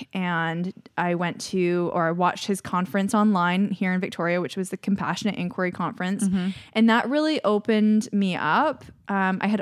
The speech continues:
Speaker 1: already started doing ayahuasca ceremonies to help and work with me. And now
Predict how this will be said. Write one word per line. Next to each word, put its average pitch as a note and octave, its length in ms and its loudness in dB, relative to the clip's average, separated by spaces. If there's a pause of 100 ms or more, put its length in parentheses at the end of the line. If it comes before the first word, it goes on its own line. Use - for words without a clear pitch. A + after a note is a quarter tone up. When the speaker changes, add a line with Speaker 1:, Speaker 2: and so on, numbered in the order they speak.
Speaker 1:
already G#3+ 320 4
started G#3+ 500 0
doing F#3 460 2
ayahuasca F3 560 0
ceremonies E3+ 580 -4
to E3 400 0 (360)
help D#3+ 420 -2 (120)
and F3 220 -4
work E3+ 440 -4
with D#3+ 280 -4
me. A#3+ 180 2
And G#3 160 2
now G3 240 4